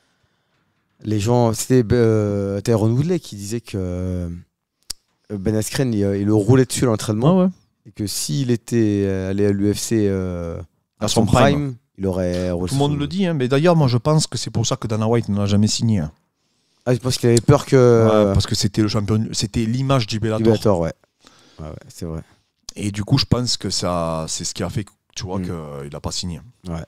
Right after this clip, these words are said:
Speaker 1: Ouais, c'était une icône en plus quand même aux États-Unis en plus.
Speaker 2: Même
Speaker 1: Euh,
Speaker 2: Haji Maki, apparemment, hein, qu'il était pas loin de signer.
Speaker 1: Mais c'est trop une icône du Bellator. En fait,
Speaker 2: Ouais.
Speaker 1: tu penses qu'il a peur que, que les matchs du Bellator, enfin, qu'un champion du Bellator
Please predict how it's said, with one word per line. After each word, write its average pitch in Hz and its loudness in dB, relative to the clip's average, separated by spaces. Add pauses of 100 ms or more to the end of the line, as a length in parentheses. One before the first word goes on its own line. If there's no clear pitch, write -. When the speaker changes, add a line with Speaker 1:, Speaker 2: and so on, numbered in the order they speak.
(520)
Speaker 1:
Ouais, 135 -6
c'était 131 -4
une 107 0
icône 147 0
en 104 -2
plus - -4
quand 98 -6
même 92 -6
aux 92 -4
États-Unis 90 -6
en 85 -8
plus. 95 -16
Speaker 2:
Même 139 -6
Speaker 1:
Euh, - -4
Speaker 2:
Haji 139 -4
Maki, 151 -2
apparemment, 110 -4
hein, 110 -4
qu'il 95 -4
était 101 -4
pas 117 2
loin 160 2
de 135 2
signer. 110 -2 (680)
Speaker 1:
Mais 107 0
c'est 110 -4
trop 135 2
une 117 2
icône 117 2
du 107 0
Bellator. 104 4
En - -20
fait, 131 0
Speaker 2:
Ouais. 92 -6
Speaker 1:
tu 92 -10
penses 143 4
qu'il 120 4
a 120 4
peur - 2
que, 104 4 (1300)
que 110 0
les 104 4
matchs 110 2
du 104 -2
Bellator, 107 2
enfin, 92 -4
qu'un 113 2
champion 127 0
du 135 2
Bellator 127 2